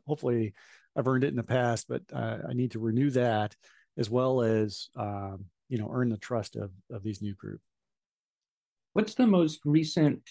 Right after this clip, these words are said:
Speaker 2: uh, position that you held for us in I T services, and what were some of the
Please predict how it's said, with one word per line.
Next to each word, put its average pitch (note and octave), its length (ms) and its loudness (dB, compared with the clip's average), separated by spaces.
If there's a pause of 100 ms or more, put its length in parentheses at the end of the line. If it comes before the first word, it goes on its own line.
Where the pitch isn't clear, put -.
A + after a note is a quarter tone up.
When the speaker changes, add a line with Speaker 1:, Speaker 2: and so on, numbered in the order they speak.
(160)
Speaker 2:
uh, D3 180 4
position C#3 680 4
that C#3 140 0
you D3 100 6
held C#3+ 280 2
for C#3 180 2
us B2+ 260 -2
in B2+ 440 2
I C3 180 0
T C#3 120 0
services, A#2+ 800 2
and A#2 280 -2
what - 140 -6
were B2+ 80 -2
some C3 200 2
of A#2 100 2
the A2 180 0